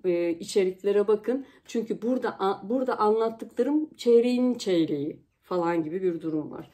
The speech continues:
Ama Susan Sontag'ın tabii ki bu ikinci, bin dokuz yüz altmış dört ya da altmış sekiz bunu yazdığı tarih, bu romanı ve ikinci romanı Susan Sontag'ın. Biz kendisini savaş muhabiri bir entelektüel olarak tanıyoruz ama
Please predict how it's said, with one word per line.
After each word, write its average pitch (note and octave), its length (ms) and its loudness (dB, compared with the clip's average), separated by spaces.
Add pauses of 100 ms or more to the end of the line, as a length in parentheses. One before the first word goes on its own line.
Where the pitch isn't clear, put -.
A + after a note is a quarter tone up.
(180)
Ama G#3 140 2
Susan A3 340 -4
Sontag'ın G#3+ 520 0
tabii F#3+ 240 0
ki - 180 -6 (180)
bu C#4 120 -2
ikinci, A#3 540 0
bin G#3+ 120 -4
dokuz C4 200 -2
yüz B3 80 0
altmış A#3+ 340 -8
dört B3+ 180 2
ya G#3 100 0
da F#3 80 -2
altmış G#3+ 280 -6
sekiz F#3+ 420 -6
bunu F#3 180 2
yazdığı E3+ 440 0
tarih, F#3 400 0 (240)
bu F#3+ 80 0
romanı G3 320 2
ve C#4 100 2
ikinci B3 360 2
romanı E3+ 360 4 (220)
Susan F3+ 260 -6
Sontag'ın. F3 500 -2
Biz A3+ 160 -8
kendisini A3+ 640 0 (1200)
savaş A#3 440 2
muhabiri G3+ 420 2
bir G#3 140 -4
entelektüel G3 680 4
olarak F3 380 2
tanıyoruz G3 380 0
ama E3+ 260 -2